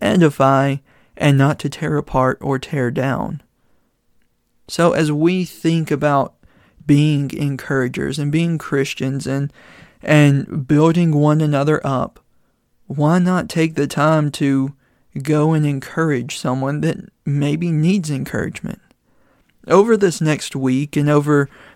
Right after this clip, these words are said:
uh, well, however <laughs> long you want to be,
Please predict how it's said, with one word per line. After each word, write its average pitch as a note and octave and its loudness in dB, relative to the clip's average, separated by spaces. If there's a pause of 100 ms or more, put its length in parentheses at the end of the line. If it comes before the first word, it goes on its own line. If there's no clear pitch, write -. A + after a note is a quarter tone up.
uh, D3 6 (460)
well, C#3+ -2 (220)
however D3+ 4
<laughs> D#3+ -2
long C#3+ 0
you C#3+ 0
want C3+ -2
to D3 -8
be, C#3 -4